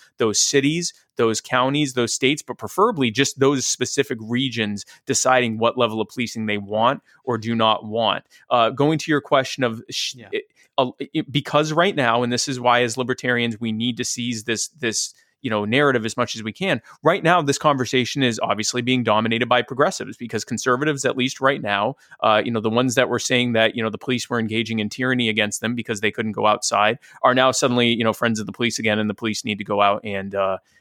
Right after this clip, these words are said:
Speaker 1: and, you know, dominate the streets. And, and of course, the progressives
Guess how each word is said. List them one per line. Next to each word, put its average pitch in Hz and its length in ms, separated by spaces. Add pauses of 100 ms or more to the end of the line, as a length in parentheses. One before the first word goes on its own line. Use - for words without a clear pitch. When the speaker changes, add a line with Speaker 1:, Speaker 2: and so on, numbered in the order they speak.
(120)
Speaker 1:
and, 101 300
you 104 80
know, 95 240 (140)
dominate 107 400
the - 100
streets. - 380
And, 123 160
and 156 80
of 151 80
course, 170 260 (180)
the 160 80
progressives 147 600